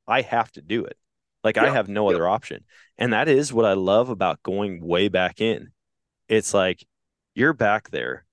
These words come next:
Speaker 1: and maybe you didn't see a single elk or a single deer the whole way back there, but
Speaker 2: Yeah.
Speaker 1: then you get into 'em, and it's
Speaker 2: Mm-hmm.
Speaker 1: like, "Okay,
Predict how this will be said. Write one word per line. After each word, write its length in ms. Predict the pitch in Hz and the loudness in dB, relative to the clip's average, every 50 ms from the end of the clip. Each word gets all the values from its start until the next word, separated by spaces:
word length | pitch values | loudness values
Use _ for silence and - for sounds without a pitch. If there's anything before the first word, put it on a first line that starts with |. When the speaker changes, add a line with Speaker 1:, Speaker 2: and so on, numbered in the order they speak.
| _ _ | _ _
Speaker 1:
and 200 | - 117 120 110 | -4 -2 -2 0
maybe 220 | 110 117 131 139 143 | 2 2 0 0 0
you 140 | 139 127 107 | -2 0 0
didn't 260 | 110 110 104 - - | 0 -2 -2 -4 -6
see 160 | - - 92 | -6 -4 -4
a 60 | 78 | -4
single 560 | - - - - - 170 165 156 143 127 110 - | -4 -6 -6 -4 -4 -4 -2 0 0 0 0 0
elk 300 | 95 92 87 78 - - | 0 -2 -2 -2 -4 -6
or 80 | 78 | -6
a 60 | 78 80 | -6 -6
single 360 | - - 127 123 117 107 107 | -4 -4 -4 -4 -2 -4 -4
deer 380 | 101 90 90 87 90 87 82 - - | -4 -4 -4 -2 -2 -4 -6 -6 -6
the 100 | - 73 | -6 -6
whole 380 | - - - - 135 127 120 110 | -6 -6 -2 0 2 2 4 4
way 140 | 95 90 | 2 2
back 320 | 85 80 71 69 73 - - | 0 -2 -2 -4 -4 -6 -8
there, 260 | - 53 55 - - _ _ _ _ _ _ _ _ _ - | -10 -10 -10 -12 -14 _ _ _ _ _ _ _ _ _ -6
but 80 | 104 98 | -4 -2
Speaker 2:
Yeah. 60 | - | -2
Speaker 1:
then 100 | 107 120 | -2 -2
you 80 | 127 127 | -2 -2
get 180 | - - 127 123 | -2 -2 0 0
into 340 | 120 113 104 - - - 50 | 0 0 -2 -4 -8 -10 -10
'em, 100 | - - _ _ _ _ _ _ _ _ _ _ _ _ _ _ _ _ _ | -12 -18 _ _ _ _ _ _ _ _ _ _ _ _ _ _ _ _ _
and 140 | - 104 95 | -4 -4 -2
it's 160 | 92 90 - | -2 -2 -2
Speaker 2:
Mm-hmm. 80 | 101 92 | -2 -2
Speaker 1:
like, 140 | 90 - - | -2 -4 -8
"Okay, 420 | 95 - 139 139 120 110 107 - | -4 -2 0 2 2 0 -2 -6